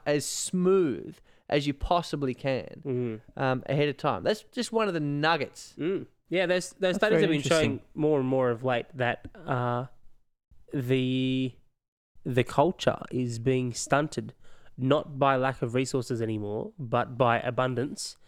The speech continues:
Speaker 2: and the choice that that brings. And if anything, some of the, the,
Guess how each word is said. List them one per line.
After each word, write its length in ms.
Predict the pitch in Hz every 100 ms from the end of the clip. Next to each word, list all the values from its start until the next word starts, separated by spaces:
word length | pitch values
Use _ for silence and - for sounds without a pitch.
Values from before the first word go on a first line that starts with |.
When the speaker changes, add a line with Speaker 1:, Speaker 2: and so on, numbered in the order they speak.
| - - -
Speaker 2:
and 180 | 123 120
the 60 |
choice 420 | - - 143 135 -
that 140 | 113
that 180 | 113 -
brings. 500 | 120 101 - - - - - - - -
And 140 | 120
if 100 | 120
anything, 540 | 123 147 143 131 123 123
some 180 | 139 131
of 140 | 113
the, 200 | 117 120 - _ _ _ _
the, 180 | 139